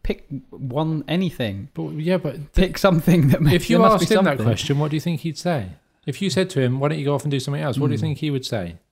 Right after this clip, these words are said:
Speaker 1: Probably say, "I don't,"
Speaker 2: Imagine.
Speaker 1: probably say, "No."
Speaker 2: Why?
Speaker 1: I don't know. But
Speaker 2: So
Speaker 1: there
Speaker 2: he
Speaker 1: must
Speaker 2: doesn't
Speaker 1: be
Speaker 2: know what he'd do.
Speaker 1: Well, I don't know, yeah. He
Speaker 2: Because he
Speaker 1: probably
Speaker 2: knows how to do what he's done for the last
Speaker 1: Yeah.
Speaker 2: ten, fifteen, twenty years.
Speaker 1: But then
Speaker 2: And it's h-, probably hard to get hired.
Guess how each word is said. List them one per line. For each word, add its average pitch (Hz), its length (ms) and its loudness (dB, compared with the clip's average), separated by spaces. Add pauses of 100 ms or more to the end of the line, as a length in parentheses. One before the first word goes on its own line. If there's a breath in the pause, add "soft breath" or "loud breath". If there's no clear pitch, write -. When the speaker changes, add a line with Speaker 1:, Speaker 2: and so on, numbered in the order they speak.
(140)
Speaker 1:
Probably 180 200 -2
say, 143 240 -2
"I 139 60 0
don't," 139 100 -2
Speaker 2:
Imagine. 117 400 -2
Speaker 1:
probably 156 180 -6
say, 147 160 -4
"No." 151 360 -2 (560)
Speaker 2:
Why? 131 180 -2
Speaker 1:
I - 40 -2
don't 147 140 -2
know. 165 320 -4 (680)
But 160 80 -6
Speaker 2:
So 165 60 -4
Speaker 1:
there 185 60 2
Speaker 2:
he 180 40 4
Speaker 1:
must 202 100 4
Speaker 2:
doesn't 117 140 2
Speaker 1:
be 131 100 2
Speaker 2:
know 135 80 4
what 135 180 0
he'd 123 140 -6
do. 95 280 -6 (120)
Speaker 1:
Well, 180 140 -8
I 170 80 -4
don't 170 200 -6
know, 196 120 -6
yeah. 180 260 -4
He 120 100 -2
Speaker 2:
Because 113 200 -6
he 120 80 0
Speaker 1:
probably 123 40 2 (100)
Speaker 2:
knows 123 160 0
how 127 140 -2
to 123 80 -2
do 120 200 0
what 117 120 -2
he's 110 120 -4
done 107 260 -4
for 104 140 -12
the 104 60 -4
last 107 300 0
Speaker 1:
Yeah. 135 60 -4
Speaker 2:
ten, 120 240 -2
fifteen, 123 460 -6
twenty 127 260 -4
years. 127 360 -8 (100)
Speaker 1:
But 135 100 -8
then 147 440 -4 (360 soft breath)
Speaker 2:
And 131 380 0
it's 135 160 -8
h-, - 200 -16
probably 175 300 0
hard 127 280 -2
to 143 60 -8
get 127 140 -6
hired. 180 260 -4